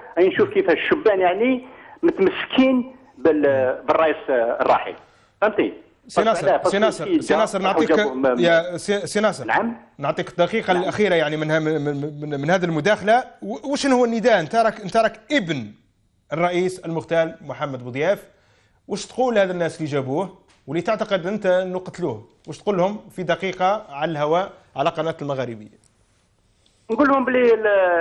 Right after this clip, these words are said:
Speaker 1: الجماعة رايك، آه، اللي مات راهم، راهم، آه، بين يدين مولاهم، بين، آه، بين ربي سبحانه، وتما في مكان يبيسوني والو. فهمت؟ الشيء دير مليح، تخلص عليه، ما ديرش مليح، تخلص عليه.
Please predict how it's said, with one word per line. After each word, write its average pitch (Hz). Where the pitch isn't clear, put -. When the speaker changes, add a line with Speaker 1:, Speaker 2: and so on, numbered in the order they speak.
Speaker 1:
الجماعة 180
رايك، 170
آه، 143
اللي 175
مات 175
راهم، 139
راهم، 135
آه، 117
بين 170
يدين 131
مولاهم، 131
بين، 131
آه، 110
بين 131
ربي 117
سبحانه، 196
وتما 247
في 233
مكان 214
يبيسوني 214
والو. 127
فهمت؟ 196
الشيء 170
دير 180
مليح، 160
تخلص -
عليه، 190
ما 180
ديرش 156
مليح، 190
تخلص -
عليه. 101